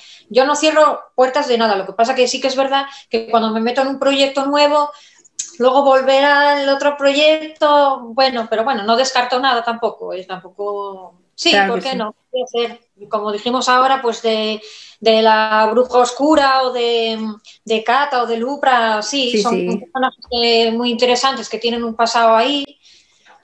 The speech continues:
Speaker 1: y sí, me gusta, ¿por qué no?
Speaker 2: Sí, la
Speaker 1: Podría
Speaker 2: verdad
Speaker 1: ser
Speaker 2: es que sí, es
Speaker 1: fuera
Speaker 2: que
Speaker 1: un, o
Speaker 2: apetece
Speaker 1: algo
Speaker 2: sa-,
Speaker 1: así.
Speaker 2: apetece saber
Speaker 1: Sí,
Speaker 2: más
Speaker 1: a-,
Speaker 2: un poco de
Speaker 1: a ver,
Speaker 2: ellos.
Speaker 1: haces personajes secundarios que te gustan mucho y,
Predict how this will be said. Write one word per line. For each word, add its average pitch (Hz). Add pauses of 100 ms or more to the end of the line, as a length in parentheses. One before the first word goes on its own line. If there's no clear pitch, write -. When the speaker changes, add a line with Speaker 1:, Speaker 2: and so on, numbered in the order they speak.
(180)
Speaker 1:
y 214
sí, 269
me 202
gusta, 226 (340)
¿por 202
qué 226
no? 185
Speaker 2:
Sí, 185
la 160
Speaker 1:
Podría 185
Speaker 2:
verdad 185
Speaker 1:
ser 190
Speaker 2:
es -
que 240
sí, 208 (140)
es 208
Speaker 1:
fuera 240
Speaker 2:
que 202
Speaker 1:
un, 185 (140)
o -
Speaker 2:
apetece 214
Speaker 1:
algo 247
Speaker 2:
sa-, 254
Speaker 1:
así. 240 (920)
Speaker 2:
apetece 202
saber 226
Speaker 1:
Sí, 208
Speaker 2:
más 208
Speaker 1:
a-, 277
Speaker 2:
un 214
poco 220
de 202
Speaker 1:
a 180
ver, 190
Speaker 2:
ellos. 185 (140)
Speaker 1:
haces 330
personajes 311
secundarios 294
que 247
te 240
gustan 277
mucho 294
y, 262